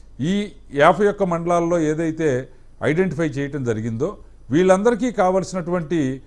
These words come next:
ఇన్‌పుట్ సబ్సిడీ కానివ్వండి, అదేవిధంగా రుణాలకు సంబంధించి రీషెడ్యూల్ కార్యక్రమాలు కానివ్వండి,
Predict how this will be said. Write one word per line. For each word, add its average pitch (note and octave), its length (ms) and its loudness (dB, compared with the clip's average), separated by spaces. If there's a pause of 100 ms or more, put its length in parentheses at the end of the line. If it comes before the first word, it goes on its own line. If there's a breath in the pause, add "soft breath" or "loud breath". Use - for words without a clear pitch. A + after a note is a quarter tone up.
ఇన్‌పుట్ E3+ 320 -2
సబ్సిడీ E3 400 -4
కానివ్వండి, C#3+ 580 -2 (320)
అదేవిధంగా F3 800 4
రుణాలకు E3+ 360 2
సంబంధించి E3 640 -4
రీషెడ్యూల్ D#3+ 540 -2
కార్యక్రమాలు C#3+ 560 -2
కానివ్వండి, C3+ 560 -4